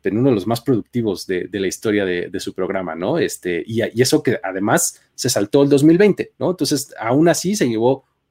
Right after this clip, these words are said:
un montón de récords de, de, de su escuela, ¿no? Creo que Kate Johnson puede ser uno de estos jugadores que va a aportar, eh, justo en equipos especiales, va a ser el receptor número cinco probablemente, seis,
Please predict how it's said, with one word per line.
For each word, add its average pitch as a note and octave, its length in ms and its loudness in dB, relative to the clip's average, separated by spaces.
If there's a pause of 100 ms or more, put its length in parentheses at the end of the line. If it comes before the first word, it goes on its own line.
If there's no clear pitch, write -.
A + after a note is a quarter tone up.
(180)
un B2+ 100 -4
montón C3+ 260 2
de B2+ 80 2
récords B2 420 -2
de, F2 160 -8
de, F#2+ 220 -10
de G2+ 140 -12
su - 120 -14
escuela, G2+ 320 -4
¿no? A#2+ 140 -4
Creo D3 120 -6
que B2 100 -20
Kate C#3 260 0
Johnson D3 400 0 (360)
puede D#3 200 2
ser D#3+ 160 -2
uno D#3+ 140 0
de C3 40 0
estos C3 220 -8
jugadores A#2 600 -2 (200)
que A#2 100 -8
va B2+ 120 0
a - 20 -2
aportar, C3+ 760 -4 (220)
eh, F#2 420 -8 (380)
justo - 460 -4
en G#2+ 100 -6
equipos - 340 -10
especiales, C#3+ 720 0 (280)
va A2 80 -2
a - 20 -6
ser B2+ 140 -2
el A2+ 80 -2
receptor A2+ 340 -8
número A2+ 220 -2
cinco B2+ 580 0
probablemente, A2+ 720 -2
seis, B2+ 640 0